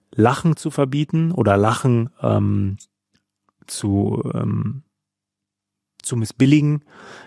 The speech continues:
in denen es, ähm, ob es zum Werkzeugkasten gehört, dass man Abgeordnete, die nach ihrem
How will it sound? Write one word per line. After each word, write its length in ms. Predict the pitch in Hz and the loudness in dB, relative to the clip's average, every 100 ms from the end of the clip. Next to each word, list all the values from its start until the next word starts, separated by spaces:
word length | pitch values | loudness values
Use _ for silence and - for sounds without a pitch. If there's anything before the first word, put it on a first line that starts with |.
| - | -4
in 160 | 110 | 2
denen 240 | 107 113 117 | 4 6 6
es, 440 | 113 - - - - | 4 0 -12 -16 -10
ähm, 360 | 170 143 - | -6 -4 -2
ob 160 | - 120 | -4 -4
es 120 | 131 | -6
zum 160 | - 110 | -8 0
Werkzeugkasten 840 | 117 - - 117 - 117 - 117 | 2 2 -4 -8 -2 -2 -2 -2
gehört, 460 | 107 101 107 107 - | 0 4 4 2 0
dass 180 | 101 | -2
man 420 | 107 104 101 101 95 - - - _ _ _ _ _ _ | -2 0 2 0 -2 -12 -20 -20 _ _ _ _ _ _
Abgeordnete, 1000 | 131 139 - 147 143 147 147 - 165 160 | -2 0 2 2 2 0 -2 0 0 0
die 200 | 135 110 | -2 0
nach 240 | 107 104 101 | 2 0 -2
ihrem 640 | 110 107 101 98 98 110 | -4 -4 -2 -4 -6 -8